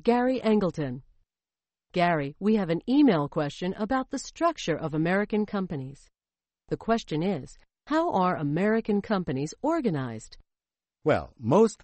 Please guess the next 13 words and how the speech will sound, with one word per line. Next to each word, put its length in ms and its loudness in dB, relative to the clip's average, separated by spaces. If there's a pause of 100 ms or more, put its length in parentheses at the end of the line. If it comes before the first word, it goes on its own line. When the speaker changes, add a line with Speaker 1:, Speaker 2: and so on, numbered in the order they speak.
Speaker 2:
traditional 680 0
American 480 0
companies 600 -6 (380)
have 200 -2
a 60 -6
clear 580 -2
organizational 880 0
structure. 640 -4 (680)
It's 160 -6
clear 520 2
who 220 2
does 340 -4
what. 340 -4